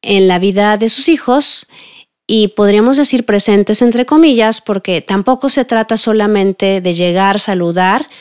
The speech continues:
irse a ver una película y darle,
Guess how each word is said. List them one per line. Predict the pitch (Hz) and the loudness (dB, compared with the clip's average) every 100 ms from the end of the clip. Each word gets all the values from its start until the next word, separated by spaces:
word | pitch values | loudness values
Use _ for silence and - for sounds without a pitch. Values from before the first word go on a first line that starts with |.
| - _ | -20 _
irse | 214 185 202 | -8 -4 -2
a | 180 | 0
ver | 180 175 170 - - _ _ | 0 0 -2 -8 -12 _ _
una | - 180 190 | -2 -2 0
película | 240 285 269 254 240 311 466 - - - _ - | 0 0 0 0 2 0 -4 -12 -20 -20 _ -8
y | 202 175 175 160 156 135 127 165 | -6 -4 -4 -4 -4 -6 -10 -4
darle, | 170 165 170 160 151 123 87 | -4 -4 -4 -4 -4 -6 -10